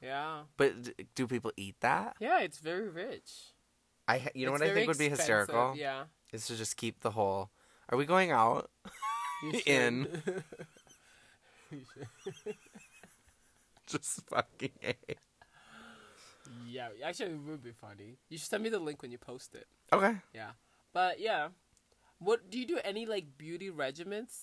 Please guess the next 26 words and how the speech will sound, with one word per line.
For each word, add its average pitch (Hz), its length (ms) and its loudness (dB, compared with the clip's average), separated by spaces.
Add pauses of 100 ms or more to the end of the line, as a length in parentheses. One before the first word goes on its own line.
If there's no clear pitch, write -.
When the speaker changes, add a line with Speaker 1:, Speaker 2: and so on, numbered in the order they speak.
(120)
Speaker 1:
Like, 143 180 -8
Speaker 2:
Well, 160 120 12
Speaker 1:
for 123 60 12
Speaker 2:
I 160 80 12
like 196 200 8
Speaker 1:
yourself? 202 180 2
Speaker 2:
skincare. 104 760 2
Good 101 240 -2
Speaker 1:
Okay. 131 140 0
Speaker 2:
skincare, 107 460 0
I 95 100 -4
think. 92 520 -10 (440)
Speaker 1:
I 180 80 2
know 220 100 2
you 220 100 0
do, 170 120 -4
like, 135 240 -6
wipes. 110 560 -8
That's - 240 -12
your 98 120 -14
thing. - 260 -20
Speaker 2:
Well, 127 600 10 (180)
that 120 340 8
sounds 135 420 2
fucked - 440 0
up. 60 300 0